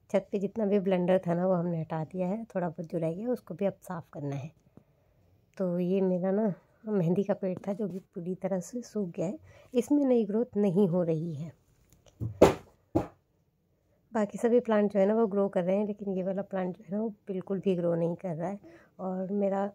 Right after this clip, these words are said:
अमरूद का पेड़ जो था वो पूरी तरह से सूख गया है। और यहाँ पे ये चाल है हमारा, यहाँ पे भी कुछ रखा हुआ है, उसको भी अभी करेंगे। तो ये मेरे कुछ plants हैं जिनको मैंने hard pruning कर दी क्योंकि इसकी growth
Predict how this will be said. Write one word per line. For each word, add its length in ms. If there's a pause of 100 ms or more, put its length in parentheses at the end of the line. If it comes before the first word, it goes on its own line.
अमरूद 360
का 80
पेड़ 260
जो 120
था 140
वो 60
पूरी 260
तरह 220
से 160
सूख 200
गया 220
है। 120 (360)
और 60
यहाँ 180
पे 160
ये 200
चाल 420
है 100
हमारा, 400 (640)
यहाँ 120
पे 120
भी 100
कुछ 220
रखा 260
हुआ 100
है, 60
उसको 260
भी 120
अभी 260 (280)
करेंगे। 460 (760)
तो 60
ये 140
मेरे 180
कुछ 140
plants 400
हैं 80
जिनको 240
मैंने 200
hard 340
pruning 420
कर 140
दी 160
क्योंकि 300
इसकी 240
growth 260